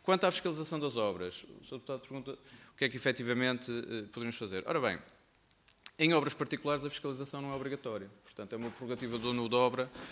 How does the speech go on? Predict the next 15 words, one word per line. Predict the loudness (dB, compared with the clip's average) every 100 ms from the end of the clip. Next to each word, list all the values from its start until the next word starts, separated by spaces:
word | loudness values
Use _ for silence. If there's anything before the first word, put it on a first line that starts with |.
| -16 -20 -2
contr-, | 2 2 0 -6 -4
contratar | 0 0 4 2 4 4 4 2 -2
ou | -2
não | 0 0 -2
a | -6
fiscalização | -8 -8 -8 -8
para | -6
a | -6
sua | -6
obra. | -4 -4 -4
E |
como | -4 -2
disse | -2 -2
muito | -4 0
bem, | 2 2